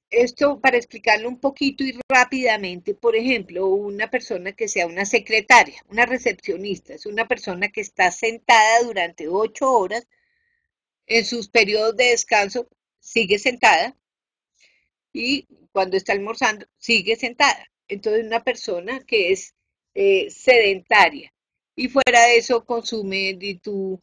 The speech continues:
cuatro mil calorías, que tenga una mala alimentación, entonces, de hecho, está consumiendo dos mil calorías más de lo que necesita y no está quemando,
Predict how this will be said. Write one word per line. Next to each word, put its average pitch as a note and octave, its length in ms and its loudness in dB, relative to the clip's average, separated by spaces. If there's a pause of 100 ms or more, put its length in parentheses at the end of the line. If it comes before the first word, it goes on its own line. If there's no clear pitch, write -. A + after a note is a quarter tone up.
(400)
cuatro A3 340 4
mil G3+ 240 -4
calorías, A#3 840 0 (340)
que F#3+ 80 -18
tenga F3+ 340 -8
una G3 200 -8
mala G3+ 260 2
alimentación, G#3+ 760 -2
entonces, F#3+ 460 -4
de G#3 160 -2
hecho, G3+ 220 -4
está A3+ 260 0
consumiendo A#3+ 760 -4
dos F#3 200 -2
mil A#3 240 -8
calorías B3 640 2
más A#3+ 260 -2
de B3+ 120 0
lo C4+ 120 -4
que C#4 120 -2
necesita C#4 760 -4 (960)
y C#4+ 220 2
no C#4 180 4
está C4 340 4
quemando, A#3 540 -2